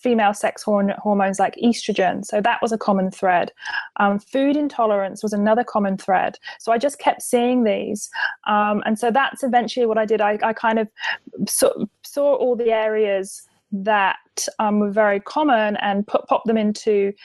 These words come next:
into their, their own groups. And that's where the program sort of came about, because those are the, those are the focus. And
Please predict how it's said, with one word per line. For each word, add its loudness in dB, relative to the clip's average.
into 2
their, 2
their 2
own 0
groups. 0
And 0
that's -2
where 2
the 0
program 0
sort -4
of -6
came 0
about, -2
because -10
those 4
are -4
the, -2
those 2
are 0
the -2
focus. -2
And 0